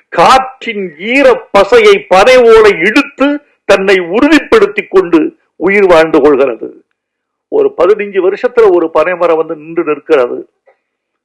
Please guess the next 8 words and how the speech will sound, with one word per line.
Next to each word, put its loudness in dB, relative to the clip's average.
ஒரு -2
பனைமரம் 0
ஆண்டுக்கு -4
நூற்று -2
ஐம்பது -2
லிட்டர் -4
பனை -4
ப-, -4